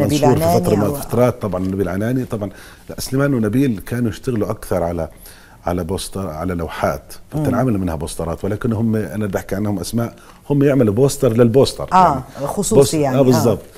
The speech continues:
Speaker 1: آه، آه.
Speaker 2: نذير نبعة كان هو اللي، هو اللي شا-، العمل ال-، آه، الشعار، آه، العاصفة،
Speaker 1: مم.
Speaker 2: يعني هو اللي رسمه.
Speaker 1: شعار.
Speaker 2: مثلًا.
Speaker 1: آه، الآن
Speaker 2: مم.
Speaker 1: في هذه الحقبة ما الذي ناب عن البوستر؟ هل جهاز الموبايل؟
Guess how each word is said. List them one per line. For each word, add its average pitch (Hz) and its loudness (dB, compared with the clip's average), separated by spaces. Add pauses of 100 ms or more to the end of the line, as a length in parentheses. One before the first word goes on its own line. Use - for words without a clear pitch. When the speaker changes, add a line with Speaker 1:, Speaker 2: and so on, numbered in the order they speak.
Speaker 1:
آه، - -6
آه. 143 -4
Speaker 2:
نذير 117 6
نبعة 117 2
كان 139 0
هو 156 0
اللي، 135 2
هو 139 2
اللي 135 4
شا-، 135 -4
العمل 117 2
ال-، 117 0
آه، 104 -2 (1040)
الشعار، 95 -2
آه، 110 -2
العاصفة، 104 0 (140)
Speaker 1:
مم. 139 -4
Speaker 2:
يعني 78 -4
هو 127 2
اللي 120 4
رسمه. 98 0 (440)
Speaker 1:
شعار. 67 -10 (120)
Speaker 2:
مثلًا. 175 0
Speaker 1:
آه، - 8
الآن 226 6
Speaker 2:
مم. 233 8
Speaker 1:
في 214 -2
هذه 180 0
الحقبة 151 -2
ما 170 -4
الذي 170 -2
ناب 147 -4
عن 143 -6
البوستر؟ 139 -8
هل 147 -4
جهاز 143 -6
الموبايل؟ 147 -6